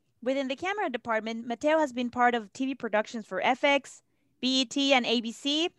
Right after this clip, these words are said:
as well as commercial for MasterCards, WeWork, and Guess.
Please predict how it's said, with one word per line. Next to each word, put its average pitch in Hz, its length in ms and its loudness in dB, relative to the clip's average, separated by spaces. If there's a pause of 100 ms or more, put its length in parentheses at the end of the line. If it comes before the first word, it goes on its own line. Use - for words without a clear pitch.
(260)
as 240 140 -6
well 262 100 4
as 269 140 2
commercial 269 440 2
for 240 220 -2
MasterCards, 269 800 2
WeWork, 254 580 -2
and 202 160 -6
Guess. - 540 0